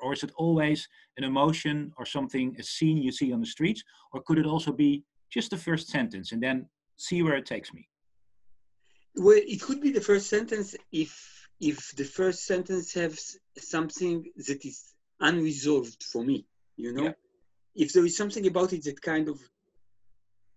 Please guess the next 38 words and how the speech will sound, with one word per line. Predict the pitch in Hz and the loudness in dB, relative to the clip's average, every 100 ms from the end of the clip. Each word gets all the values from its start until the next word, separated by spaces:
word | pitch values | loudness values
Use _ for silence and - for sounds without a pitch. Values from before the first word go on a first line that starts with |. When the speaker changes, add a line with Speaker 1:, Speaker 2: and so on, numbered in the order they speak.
| _ | _
Speaker 2:
I | 156 | -4
find | 151 175 170 | 0 2 2
exciting, | 160 - 175 185 | 2 0 0 2
but | 156 147 | 0 0
I | |
cannot | 135 165 160 - | 0 0 -2 0
commu-, | 143 147 - - | 2 2 2 -2
communicate | 135 120 143 151 147 135 | -4 -2 0 2 0 2
what's | 139 - | 0 0
exciting | - 147 139 139 135 | -4 0 0 0 -4
about | 107 104 101 | -4 -6 -8
it. | 104 _ - - | -12 _ -20 -12
It's | 143 147 | -8 0
like, | 160 - | 0 2
for | 185 | 2
me, | 226 269 277 | 4 0 -4
it's | 165 - | -10 -2
like | 165 147 | -2 0
this, | 151 - 147 | -4 -4 0
uh, | 147 147 139 _ _ _ | 2 2 -2 _ _ _
the | 139 127 - | -6 -4 6
story | 202 214 175 | 6 8 4
is | 147 151 | 0 -2
this | 160 - - | -2 -2 0
kind | 175 170 | 2 2
of | 160 165 | 0 -6
very, | 156 156 196 196 | -2 6 8 8
very | 170 180 180 190 | 4 6 6 6
slippery, | 190 180 196 202 185 180 175 170 165 _ _ _ _ _ | 2 0 0 6 6 6 2 -2 -4 _ _ _ _ _
hairy | - 175 180 180 | 0 6 6 6
creature | - 180 196 - 160 131 120 | 4 2 2 0 0 0 0
who | - 131 | 0 2
runs | 147 165 165 | 4 4 2
Speaker 1:
Yeah. | 170 | 0
Speaker 2:
around | 156 156 156 143 - | 0 0 0 -4 -12
your, | 98 127 - - | -4 -2 -2 -4
my | 123 | -2
study. | 127 - 156 156 185 214 | -2 0 0 2 0 -2